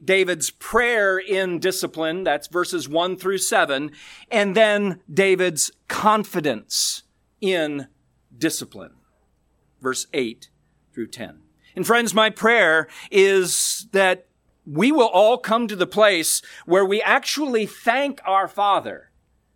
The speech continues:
for His discipline in our lives.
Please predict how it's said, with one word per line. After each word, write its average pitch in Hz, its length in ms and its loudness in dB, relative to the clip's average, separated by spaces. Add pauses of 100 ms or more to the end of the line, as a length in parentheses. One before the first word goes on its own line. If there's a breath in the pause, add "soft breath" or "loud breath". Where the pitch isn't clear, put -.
(300)
for 294 420 2
His 220 220 -6
discipline 208 500 -2
in 185 120 -4
our 180 160 0
lives. 135 720 -4